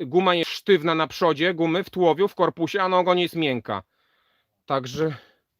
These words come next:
także ciekawe i, i, i słuchajcie, no to co mnie najbardziej interesuje, czyli nowy Wamper.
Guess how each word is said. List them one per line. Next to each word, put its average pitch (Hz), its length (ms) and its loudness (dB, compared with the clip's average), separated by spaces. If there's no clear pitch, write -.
także 156 280 0
ciekawe 175 640 4
i, 202 420 -4
i, 180 260 -6
i 180 120 -4
słuchajcie, 180 520 2
no 196 120 4
to 208 180 2
co 202 140 2
mnie 208 160 4
najbardziej 165 380 4
interesuje, 165 420 2
czyli 165 220 -2
nowy 175 260 4
Wamper. 147 520 4